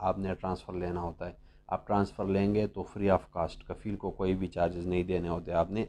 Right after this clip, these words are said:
एक जवाजात से पेपर निकलता है, तकरीबन आठ सौ से हज़ार रियाल ख़र्चा होता है, वो आपका अपना होता है।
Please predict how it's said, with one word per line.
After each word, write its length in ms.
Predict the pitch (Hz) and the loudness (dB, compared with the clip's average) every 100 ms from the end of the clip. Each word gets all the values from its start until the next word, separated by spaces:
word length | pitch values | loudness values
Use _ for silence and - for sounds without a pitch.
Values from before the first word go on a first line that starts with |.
| - | -2
एक 220 | 104 113 | -4 -2
जवाजात 460 | 98 95 95 95 | 2 4 6 6
से 140 | - 92 | 4 -4
पेपर 260 | 87 87 | -6 -4
निकलता 440 | 90 87 - 87 101 | -4 -6 -8 -2 -2
है, 140 | 127 - - - - | -2 -6 -20 -20 -14
तकरीबन 440 | 104 107 110 110 95 | -10 -2 2 2 4
आठ 240 | 101 110 | 4 4
सौ 180 | - 104 | 2 -6
से 140 | 95 | -4
हज़ार 380 | 90 92 92 95 | 2 6 10 10
रियाल 220 | 90 90 | 10 8
ख़र्चा 340 | 85 95 - 85 | 6 0 -4 -2
होता 220 | 85 - | -2 0
है, 60 | 104 | 2
वो 80 | |
आपका 360 | 98 95 - 87 | 6 6 4 2
अपना 220 | 85 87 | 0 -2
होता 240 | 82 80 | -8 -8
है। 80 | 82 | -10